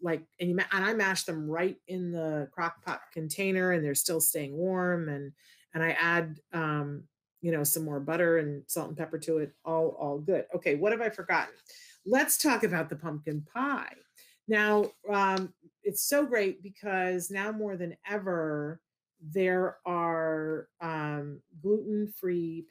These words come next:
pie crusts that are available to you. And you can order them through Amazon.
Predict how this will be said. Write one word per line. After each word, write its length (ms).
pie 160
crusts 520
that 100
are 80
available 600
to 140
you. 320
And 460
you 120
can 240
order 240
them 560
through 200
Amazon. 840